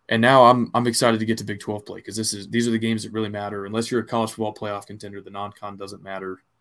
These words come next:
So there's a lot of nice words about Texas Tech all offseason.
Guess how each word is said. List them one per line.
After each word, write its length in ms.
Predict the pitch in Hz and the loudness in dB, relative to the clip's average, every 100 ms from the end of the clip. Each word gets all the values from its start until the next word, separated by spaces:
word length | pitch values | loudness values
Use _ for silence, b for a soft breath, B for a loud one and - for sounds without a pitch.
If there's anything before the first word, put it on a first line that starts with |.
| _ _ _ _ _ _ _ _ _ - | _ _ _ _ _ _ _ _ _ -6
So 160 | - | 2
there's 200 | 117 185 | 4 6
a 40 | 208 | 6
lot 140 | 185 | 4
of 80 | 165 | 4
nice 240 | 160 151 | 4 2
words 220 | 147 143 | 0 0
about 200 | 113 104 | 0 -2
Texas 320 | - 101 104 - | -2 -6 -6 -10
Tech 200 | 104 95 | -8 -8
all 140 | 98 | -10
offseason. 640 | 98 95 - 98 95 95 | -10 -10 -8 -8 -10 -14